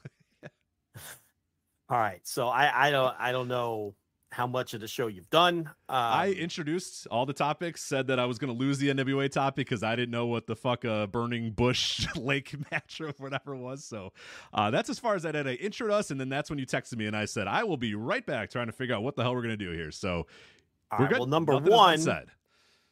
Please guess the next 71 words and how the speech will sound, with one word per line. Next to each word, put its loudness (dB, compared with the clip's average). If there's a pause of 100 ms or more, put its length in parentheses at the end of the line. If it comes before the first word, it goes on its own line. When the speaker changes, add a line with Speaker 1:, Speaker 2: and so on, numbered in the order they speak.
(280)
Speaker 1:
number 2
one, 8
I 4
don't 2
know 2
what 2
any 0
of -4
those -4
matches -2
are -2
either, -6
so -4
I -2
can't -8
help -2
Speaker 2:
Damn 4
Speaker 1:
you 2
with -10
Speaker 2:
it. -8
Speaker 1:
that. -8 (140)
Num- -4
Speaker 2:
<laughs> -14
Damn -8
it. -10 (1300)
You 0
don't 6
know 4
Speaker 1:
Number 2
Speaker 2:
what -2
the -6
burning -2
bush -6
lake -8
of -8
fire -2
match -4
is -6
or -6
whatever -4
the -2
fuck? -4
Damn 0
it. -12 (340)
Speaker 1:
N-, -6
no, 0
I 6
do -6
not. -12 (160)
Speaker 2:
Knights 4
of -2
the 0
Speaker 1:
Um, -2
Speaker 2:
Round -4
table, -6 (140)
tables 0
match? -2
I, 0
th-, 0
I 0
think -12
I -4
know 0
that -4
one. -12
That -4
one, -8
I -4
think -2
<laughs> -
I 4